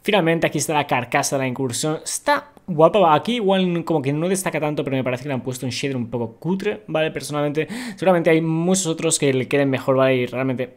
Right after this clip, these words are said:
está guapa, está guapa. Y como os digo, los registros realmente simplemente escucharlos es historia, ¿vale? Y cien por cien os lo subiré, no solo con aquella guía, sino con un vídeo de lore, ¿vale? Muchos me habéis preguntado por el lore de la incursión y otros cos-, y otras cosillas de lore,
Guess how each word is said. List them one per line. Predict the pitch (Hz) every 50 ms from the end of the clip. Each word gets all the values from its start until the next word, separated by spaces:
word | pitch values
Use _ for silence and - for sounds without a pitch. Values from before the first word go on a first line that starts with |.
| - - -
está | - - 233 170
guapa, | 113 98 190 - -
está | - - 143
guapa. | 127 113 - - - - - - - - -
Y | 160
como | 160 165 165
os | 165
digo, | 175 170
los | 156 151 151
registros | 151 139 - 175 160 - 196 180
realmente | 151 147 147 147 147 139 - 135
simplemente | - - 185 160 170 156 147 147
escucharlos | 139 135 - 135 - 147 139 139 160 180 180 - -
es | 170 143 165
historia, | 147 131 - - 143 139 160 180 139
¿vale? | 165 160 147 143 156 156
Y | 151 143 139 127
cien | - - 156 151
por | 156 143
cien | - 143 143
os | 135 127
lo | 139 127
subiré, | 131 139 139 139 139 139 139 - - - - -
no | 175 202
solo | 202 - 233 185
con | 190 175
aquella | 160 165 170 160 156
guía, | 160 165 165 160
sino | - - 170 160
con | 160 160 151
un | 151 151
vídeo | 151 143 156
de | 131 135 127
lore, | 123 135 143 135 113 - -
¿vale? | 123 117 127 139
Muchos | 135 - 143 135
me | 143 139
habéis | 131 131
preguntado | - 143 139 131 139 135 127 131
por | 139 131 127
el | 120 120 127
lore | 139 147 170 185
de | 175 160
la | 147 135
incursión | 131 - 127 120 117 - 165 185 180
y | 147
otros | - 131 127 - -
cos-, | 120 - - -
y | 156 143 131
otras | 131 123 131 123 117 -
cosillas | - - - - 175 165 139
de | 160 156
lore, | 143 143 147 139